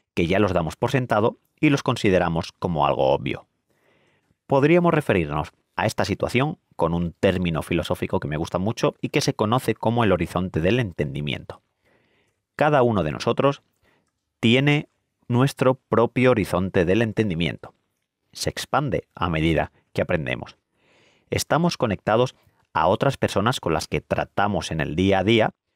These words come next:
e históricamente se ha comprobado que tendemos a asociarnos con personas con un horizonte similar. Sin embargo, en el mundo digital,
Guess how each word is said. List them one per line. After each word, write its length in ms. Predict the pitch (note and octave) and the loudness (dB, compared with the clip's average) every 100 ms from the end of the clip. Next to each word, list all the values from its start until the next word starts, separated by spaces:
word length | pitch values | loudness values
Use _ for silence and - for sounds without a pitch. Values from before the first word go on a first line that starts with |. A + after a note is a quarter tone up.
| _ _ | _ _
e 120 | - D3 | -2 0
históricamente 760 | - C3+ A2+ F#2+ F#2 F2 F2+ | 2 2 2 0 0 0 0
se 80 | F2 | 0
ha 60 | |
comprobado 500 | E2+ D#2+ E2 D2 D#2 | -2 -2 2 2 0
que 180 | E2 E2+ | -2 -4
tendemos 580 | - D2+ D2+ E2+ F#2 A2 | -2 -4 -2 -2 0 0
a 60 | G2 | -2
asociarnos 520 | E2 - D#2 F2+ - | -2 -2 -4 -4 -4
con 160 | F#2 | -4
personas 380 | D#2 - D#2 F2+ | -4 -6 -4 -4
con 120 | - | -4
un 160 | E2 G#2 | -2 -2
horizonte 400 | G#2+ E2 F#2 F#2+ | -2 -2 -4 -4
similar. 480 | - B1+ A2 B2+ - _ _ _ _ _ _ _ - | -4 -2 0 -2 -6 _ _ _ _ _ _ _ -8
Sin 180 | - F2 | -4 -2
embargo, 440 | D#2+ A2+ D#3+ F#3 _ _ - | 0 2 2 0 _ _ -6
en 100 | E2+ | -4
el 100 | E2 | 0
mundo 320 | A#2 E3+ E3 | 2 4 4
digital, 540 | A#2 F#2+ E2 C#3 G#3 | 2 0 0 0 0